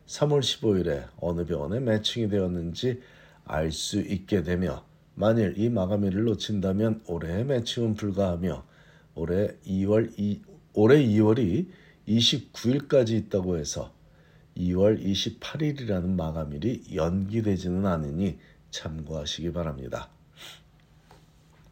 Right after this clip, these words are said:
자, 이번에는 조금 다른 예를 들어볼까요?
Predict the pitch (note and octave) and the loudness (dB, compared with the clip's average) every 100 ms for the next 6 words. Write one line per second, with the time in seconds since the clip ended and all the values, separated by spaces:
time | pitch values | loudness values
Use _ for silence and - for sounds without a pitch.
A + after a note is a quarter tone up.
0 | - - B2 - A#2 C#3+ C3 A2 E2+ - | -14 4 4 6 2 4 4 2 0 -2
1 | G#2 A2+ E2+ F2+ F#2 A#2+ A2+ F#2 F2+ E2+ | 0 0 0 0 0 2 2 2 -2 -2
2 | F2 D#2+ D2+ D2+ D2+ F2 C2+ | -6 -6 -8 -6 0 0 0